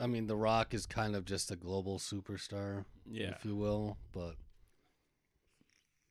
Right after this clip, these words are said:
Speaker 1: I don't know. I just thought that was kind of interesting how the, at this point, the desire for these movies was kind of waning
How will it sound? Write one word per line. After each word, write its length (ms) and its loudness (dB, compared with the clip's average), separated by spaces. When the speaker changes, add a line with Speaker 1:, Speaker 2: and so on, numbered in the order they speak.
Speaker 1:
I 60 8
don't 100 12
know. 80 10
I 100 10
just 160 2
thought 200 8
that 140 2
was 120 0
kind 200 -2
of 80 -6
interesting 640 -8
how 160 0
the, 220 0
at 260 4
this 220 8
point, 340 4
the 100 2
desire 640 6
for 180 0
these 240 2
movies 400 2
was 160 -6
kind 220 0
of 120 0
waning 560 2